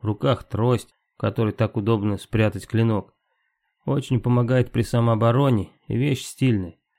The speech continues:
Типичный хозяин какого-нибудь склада или небольшой пилорамы. «Мы ищем преступницу. Будут улики, задержим и допросим». «Ага, конечно», безнадёжно махнул рукой мужчина.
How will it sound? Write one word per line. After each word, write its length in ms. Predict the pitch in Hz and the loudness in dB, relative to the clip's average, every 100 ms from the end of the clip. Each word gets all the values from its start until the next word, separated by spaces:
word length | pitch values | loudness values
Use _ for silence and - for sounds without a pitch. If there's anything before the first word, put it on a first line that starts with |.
| _ _ | _ _
Типичный 540 | _ 120 - 147 - 131 | _ -8 -4 -4 -2 -2
хозяин 500 | 123 117 127 135 123 | -2 -2 0 -2 -2
какого-нибудь 680 | 113 - 123 120 110 120 | -4 -2 0 0 2 0
склада 480 | - - 131 135 117 | -2 -2 2 2 2
или 80 | 110 | 2
небольшой 540 | 110 107 113 - 123 | 2 2 0 0 0
пилорамы. 720 | 104 - 107 113 120 120 98 92 _ _ _ _ _ _ | 0 -2 0 2 4 2 0 -6 _ _ _ _ _ _
«Мы 240 | - 156 180 | -2 2 2
ищем 220 | 147 151 | 2 -2
преступницу. 720 | 131 135 - 135 113 107 98 - _ _ _ _ _ - | -2 0 0 0 0 -2 -8 -12 _ _ _ _ _ -4
Будут 340 | 131 151 147 | -2 -2 0
улики, 480 | 143 180 175 110 - | 2 2 2 -2 -2
задержим 540 | 110 110 143 160 151 | -2 2 2 2 0
и 20 | 127 | 0
допросим». 600 | 143 139 127 113 104 101 _ _ | -2 2 2 0 -4 -10 _ _
«Ага, 440 | 110 110 120 123 117 | -2 2 4 4 2
конечно», 680 | 123 123 127 123 - 107 - _ _ | 0 0 2 2 2 -4 -6 _ _
безнадёжно 560 | 113 107 101 113 101 104 | -4 0 0 0 0 0
махнул 400 | 107 - 117 110 | -2 0 0 0
рукой 260 | 95 110 | 0 0
мужчина. 500 | 104 104 - 107 90 | 0 -2 -2 -2 -4